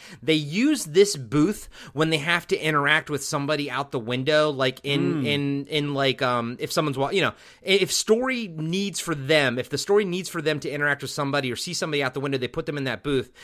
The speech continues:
Speaker 1: And so far, I'm gonna try to track that, 'cause so far that's kind of been how it holds up for this booth.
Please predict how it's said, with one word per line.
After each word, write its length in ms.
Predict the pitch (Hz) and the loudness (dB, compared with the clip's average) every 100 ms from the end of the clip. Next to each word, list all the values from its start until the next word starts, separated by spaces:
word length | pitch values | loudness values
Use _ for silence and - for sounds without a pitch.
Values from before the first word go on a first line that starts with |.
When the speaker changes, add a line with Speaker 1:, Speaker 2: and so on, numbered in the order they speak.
| - | -12
Speaker 1:
And 180 | - 147 | -4 -2
so 240 | 135 196 233 | 2 4 2
far, 460 | 233 208 254 160 | 4 4 6 4
I'm 160 | 131 175 | 2 -2
gonna 160 | 233 208 | -2 -4
try 220 | - 196 | 0 -2
to 80 | 151 | -2
track 320 | - 175 202 | -4 -2 -2
that, 200 | 156 123 | -2 -4
'cause 160 | 135 - | -6 -4
so 180 | 185 | -2
far 320 | 202 214 220 160 | -2 2 2 2
that's 240 | 139 143 | -2 -8
kind 320 | - 165 208 | -12 -8 -8
of 100 | 285 208 | -6 -4
been 160 | 196 | -4
how 180 | 180 185 | -4 -4
it 80 | 165 | -6
holds 300 | 175 170 139 | -6 -6 -4
up 160 | 170 170 | -6 -6
for 140 | 131 | -12
this 180 | 107 - | -10 -12
booth. 340 | - 98 82 | -12 -12 -14